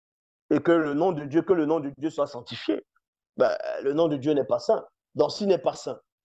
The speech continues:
et on dit, « Ta parole est la vérité. » Mais il est logique que cette vérité, euh, vu que sa parole est la vérité, et qui demande à Dieu que ton nom soit sanctifié,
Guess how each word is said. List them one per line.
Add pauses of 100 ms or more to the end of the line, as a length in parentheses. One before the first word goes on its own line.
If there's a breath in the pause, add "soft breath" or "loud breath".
(120)
et
on
dit, «
Ta
parole
est
la
vérité. » (340)
Mais
il
est
logique
que
cette
vérité, (300)
euh,
vu
que
sa
parole
est
la
vérité, (240)
et
qui
demande
à
Dieu
que
ton
nom
soit
sanctifié,